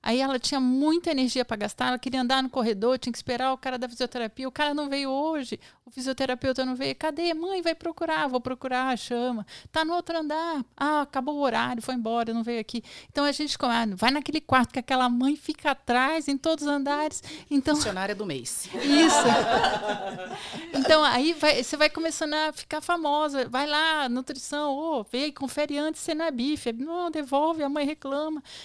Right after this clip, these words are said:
Speaker 1: Então aí você vai indo. Aí eu falei, "Nossa, filha, acho que esse remédio você já tomou. Não era oito horas?" "Era."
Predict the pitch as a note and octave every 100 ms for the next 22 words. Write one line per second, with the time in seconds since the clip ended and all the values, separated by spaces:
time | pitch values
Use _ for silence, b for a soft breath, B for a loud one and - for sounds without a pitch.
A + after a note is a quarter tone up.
0 | B C4 D#4+ D#4+ D#4 D4+ D4+ - F4 E4
1 | D#4+ E4+ E4 E4+ F4 D4 B3 B B A#3+
2 | C4+ C#4 C#4+ C4+ C#4+ D#4+ - C#4 - A3+
3 | G3+ F3 - _ _ _ _ _ _ -
4 | A3+ C#4 - C4 C4+ C4 - C#4+ D4+ -
5 | D#4 C4+ D4 E4 D4+ A3 C#4 - - A#3
6 | A3 G3+ A3+ B3 F#3+ G3 E4+ G4 F#4+ B3